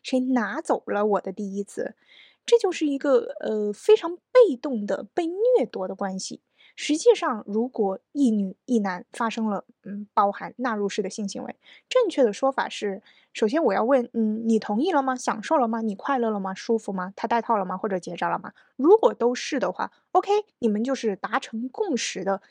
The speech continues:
进行了一些性活动。如果你没有同意，那他就是强奸犯啊。如果你同意了，但过程不舒服，那你就知道了，这个人不行啊，下次就别睡，没有什么给不给的。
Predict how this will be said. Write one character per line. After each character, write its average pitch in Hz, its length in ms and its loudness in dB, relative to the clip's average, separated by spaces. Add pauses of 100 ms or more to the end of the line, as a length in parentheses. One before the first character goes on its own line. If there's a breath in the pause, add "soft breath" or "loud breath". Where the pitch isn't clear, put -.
(160 soft breath)
进 294 160 0
行 226 160 -2
了 208 120 -2
一 208 60 -2
些 190 280 -4
性 - 220 -6
活 190 160 -6
动。 - 180 -6 (540 soft breath)
如 339 200 8
果 349 220 6
你 254 160 -4
没 202 300 -2
有 330 160 6
同 220 200 -2
意， 240 180 -2 (280 soft breath)
那 392 140 -2
他 370 120 2
就 381 140 2
是 339 100 0
强 202 200 -4
奸 226 120 -2
犯 294 180 -2
啊。 214 180 -4 (520)
如 359 160 6
果 453 140 4
你 285 140 0
同 202 400 -2
意 392 260 2
了， - 160 0 (100)
但 320 200 0
过 392 200 2
程 202 400 -8
不 349 120 4
舒 415 420 2
服， - 240 -6 (320)
那 359 120 0
你 190 100 -2
就 208 120 -2
知 220 140 -4
道 262 160 2
了， 226 160 -6 (140)
这 392 100 2
个 349 80 4
人 269 160 2
不 330 80 0
行 190 400 -6
啊， 208 200 -6
下 285 200 -4
次 254 220 -4
就 214 100 -4
别 208 180 -4
睡， - 320 -2 (260)
没 254 120 4
有 494 100 4
什 277 140 -6
么 262 100 -2
给 202 340 -6
不 - 180 2
给 - 200 -8
的。 - 200 -10